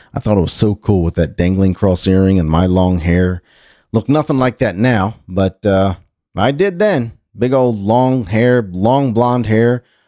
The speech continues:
parted in the middle and feathered back with this dangling cross earring in my ear. I was quite a sight to behold. <laughs> But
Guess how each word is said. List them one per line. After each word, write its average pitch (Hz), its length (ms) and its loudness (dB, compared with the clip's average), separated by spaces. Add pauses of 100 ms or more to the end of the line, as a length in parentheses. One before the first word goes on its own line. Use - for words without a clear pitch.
(280)
parted 120 360 0
in 120 120 2
the 113 60 2
middle 120 260 2
and 95 140 -2
feathered 113 340 -2
back 113 300 0
with 92 120 -8
this 80 140 -6
dangling 117 440 0
cross 107 320 -2
earring 80 360 0 (220)
in 82 120 -2
my 80 160 2
ear. 67 280 -2
I 98 120 -2
was 80 180 0
quite 98 320 0
a 92 80 -2
sight 87 440 -2 (480)
to 101 100 0
behold. - 840 -2 (140)
<laughs> 104 60 0 (1400)
But 202 320 -4